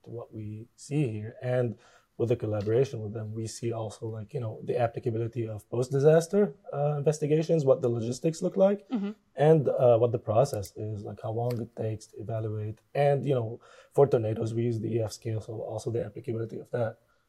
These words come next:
Speaker 1: So that was really valuable, at least, uh, to me from my end.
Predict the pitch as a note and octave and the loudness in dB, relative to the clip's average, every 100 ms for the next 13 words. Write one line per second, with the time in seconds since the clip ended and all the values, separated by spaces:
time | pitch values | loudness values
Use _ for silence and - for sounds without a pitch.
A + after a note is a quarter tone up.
0 | _ - - A2 G2 A2 A2 A#2 G#2+ G#2+ | _ -16 0 2 2 -2 -4 -2 -2 -4
1 | G#2 F#2+ - - B2 G#2+ - A2+ G#2 G#2 | -6 -12 -12 -6 -6 -6 -10 -10 -10 -12
2 | _ _ _ - A#2+ A2 A2+ G#2 A2 A2 | _ _ _ -6 -6 -6 -8 -8 -8 -12